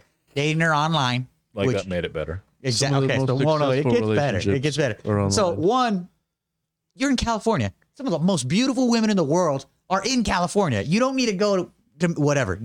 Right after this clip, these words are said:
Speaker 1: Makes this, meets this
Speaker 3: Hey,
Speaker 1: girl
Speaker 3: there's
Speaker 1: on the
Speaker 3: hidden gems out there. I'm just
Speaker 1: Makes, <laughs> makes this girl in Mississippi, right? She comes visits him. They have a great time, of course.
Speaker 2: Yeah.
Speaker 3: Mm-hmm.
Speaker 1: Okay. So then she moves in with them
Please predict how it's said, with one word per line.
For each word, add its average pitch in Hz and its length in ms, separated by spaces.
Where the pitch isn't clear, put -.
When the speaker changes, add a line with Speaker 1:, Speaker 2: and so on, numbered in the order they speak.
Speaker 1:
Makes 139 280
this, 160 120
meets 143 200
this 147 80
Speaker 3:
Hey, 120 60
Speaker 1:
girl 123 100
Speaker 3:
there's 160 120
Speaker 1:
on 156 40
the 185 60
Speaker 3:
hidden 180 160
gems 156 280
out 117 160
there. 110 140
I'm 123 180
just 135 100
Speaker 1:
Makes, 151 420
<laughs> - 0
makes 170 340
this 190 180
girl 190 240
in 190 80
Mississippi, 170 560
right? 127 280
She - 180
comes 147 280
visits 131 420
him. 113 220
They 127 80
have 123 120
a 127 40
great 113 260
time, 110 240
of 107 160
course. 98 640
Speaker 2:
Yeah. 95 280
Speaker 3:
Mm-hmm. 110 440
Speaker 1:
Okay. 117 320
So - 140
then 151 160
she 196 160
moves 170 400
in 185 160
with 156 140
them 123 340